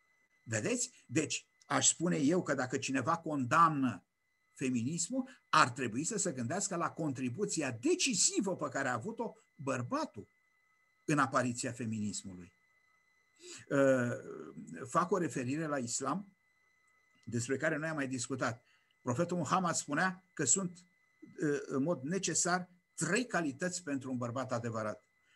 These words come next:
înțelepciune, generozitate, curaj. Orice observăm în lumea modernă și de o sută de ani încoace, observăm că acel curaj al lui s-a transformat în violență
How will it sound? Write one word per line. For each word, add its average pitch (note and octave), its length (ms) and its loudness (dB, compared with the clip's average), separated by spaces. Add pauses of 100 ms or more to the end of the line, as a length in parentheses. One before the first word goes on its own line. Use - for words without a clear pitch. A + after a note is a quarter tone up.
(680)
înțelepciune, F#3 1040 2 (280)
generozitate, E3+ 840 2
curaj. A#2 520 -2 (720)
Orice D3 340 4
observăm G3+ 480 4
în D#3+ 80 0
lumea F3+ 220 0
modernă D3 580 0 (120)
și - 180 -2
de B2+ 80 -2
o C#3+ 140 0
sută D#3+ 260 -4
de C#3 120 -2
ani D#3 180 0
încoace, C3+ 540 -2 (340)
observăm D#3+ 560 0
că D3+ 280 -4 (600)
acel F3 380 0
curaj F#3+ 360 0
al E3 160 0
lui D3+ 180 -2
s-a F3 140 -4
transformat D3+ 460 -4
în D3 120 -4
violență B2+ 760 -4